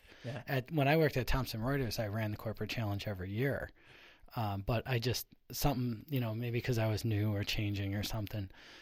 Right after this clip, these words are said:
Speaker 2: So it just kinda breezed right by me.
Speaker 1: Yeah.
Speaker 2: But you got plugged in right away, and I, I think that's, um, again, part of your "I wanna race" thing, right?
Speaker 1: Yeah, yeah. Yeah, and, and actually, when I was at the university, I,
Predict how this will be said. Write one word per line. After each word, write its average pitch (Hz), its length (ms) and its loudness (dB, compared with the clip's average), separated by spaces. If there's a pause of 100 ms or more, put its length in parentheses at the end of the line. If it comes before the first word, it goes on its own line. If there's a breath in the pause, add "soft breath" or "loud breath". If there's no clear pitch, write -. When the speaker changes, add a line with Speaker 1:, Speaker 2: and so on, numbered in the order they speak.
Speaker 2:
So 147 180 10
it 131 60 10
just 131 200 2
kinda 110 400 4 (180)
breezed 127 280 6
right 104 200 2
by 113 220 2
me. 110 260 -4 (180 loud breath)
Speaker 1:
Yeah. 117 220 2
Speaker 2:
But 135 220 6
you 147 140 4
got 165 180 6
plugged 117 320 2
in 107 340 0
right 123 220 4
away, 120 300 4
and 107 140 0
I, 110 160 -2
I 110 120 -4
think 147 240 2
that's, - 380 -2 (560 soft breath)
um, 104 400 -2 (300)
again, 127 280 6
part 131 240 2
of 113 100 -2
your 107 280 0
"I 120 80 -2
wanna 113 220 0
race" 135 320 0
thing, 101 300 -4
right? 110 320 0
Speaker 1:
Yeah, 120 220 -4 (240)
yeah. 110 220 0 (540)
Yeah, 113 280 0
and, 120 180 0
and 139 260 0
actually, 135 400 4 (240)
when 127 160 -4
I 117 60 0
was 113 120 -2
at 113 80 -6
the 117 80 -8
university, 113 600 -2
I, 101 80 -4